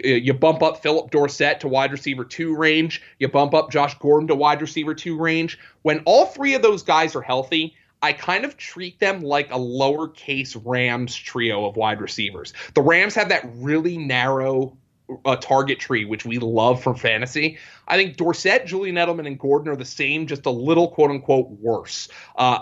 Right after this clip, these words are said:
when they're all healthy, I think Edelman's a two.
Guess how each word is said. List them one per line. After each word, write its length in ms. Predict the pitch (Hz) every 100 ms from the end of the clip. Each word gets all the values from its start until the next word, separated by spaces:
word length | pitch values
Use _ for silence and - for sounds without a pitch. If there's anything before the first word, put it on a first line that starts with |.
| -
when 260 | - 151 147
they're 220 | 143 135
all 260 | 143 190 247
healthy, 440 | 202 190 202 185
I 60 | 151
think 260 | 147 147 -
Edelman's 440 | 185 240 247 247
a 40 | 233
two. 480 | - 175 165 185